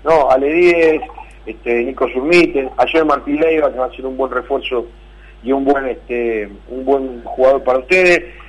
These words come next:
digo, y ganar en un clásico siempre, y ahora encima meter a Quilmes en la misma situación de Peñarol,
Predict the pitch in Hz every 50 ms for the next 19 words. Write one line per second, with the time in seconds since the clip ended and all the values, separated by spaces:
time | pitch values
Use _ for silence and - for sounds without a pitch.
0 | - - - - 135 147 147 147 147 139 139 147 147 160 175 185 185 185 175 175
1 | 175 175 180 196 208 196 - 208 180 156 160 147 - - 185 180 170 170 175 170
2 | 160 156 - - - 139 143 156 175 208 208 190 170 160 - 135 131 135 - -
3 | 220 214 190 180 160 135 - - - - - - - - - - - - 139 165
4 | 160 160 - 233 233 208 180 - - 208 220 208 202 180 - - 156 151 156 170
5 | 185 180 175 170 165 160 151 147 160 156 175 190 190 180 165 156 156 156 160 165
6 | 180 202 208 202 185 - -